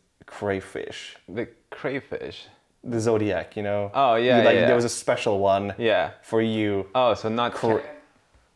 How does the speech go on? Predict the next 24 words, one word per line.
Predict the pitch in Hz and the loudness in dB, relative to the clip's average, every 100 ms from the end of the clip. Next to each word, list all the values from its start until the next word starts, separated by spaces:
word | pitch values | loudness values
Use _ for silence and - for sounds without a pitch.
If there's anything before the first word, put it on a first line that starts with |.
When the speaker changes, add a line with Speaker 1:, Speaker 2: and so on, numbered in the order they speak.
| - | -2
Speaker 1:
Rooster. | 127 175 190 - 104 87 - | 4 4 4 -2 -4 -4 -6
Speaker 2:
Rooster. | - 139 143 - 90 | -2 -2 -2 -2 2
Speaker 1:
You're | 143 | 2
for | 147 127 | 2 0
sure | - 135 113 | -2 0 2
a | 107 | 2
fucking | - 107 95 101 92 | -2 -4 -4 -6 -6
rooster, | 95 95 120 | -4 -2 -2
Speaker 2:
I | 90 | -2
li-, | 90 | 0
Speaker 1:
man. | 92 101 92 | 0 0 -2
Speaker 2:
I, | 107 | -4
I | |
like | - - - | -4 -8 -6
the | 85 | -6
idea | 80 85 85 | -4 -6 -6
of | |
a | 85 82 | -6 -4
Speaker 1:
'Cause | - 123 | -2 0
you | 123 | 2
Speaker 2:
rooster. | 147 | 2
Speaker 1:
know | 151 156 | 2 4
what? | 143 156 - - _ _ | 2 2 -6 -18 _ _
Speaker 2:
Yeah. | - 85 | -8 -8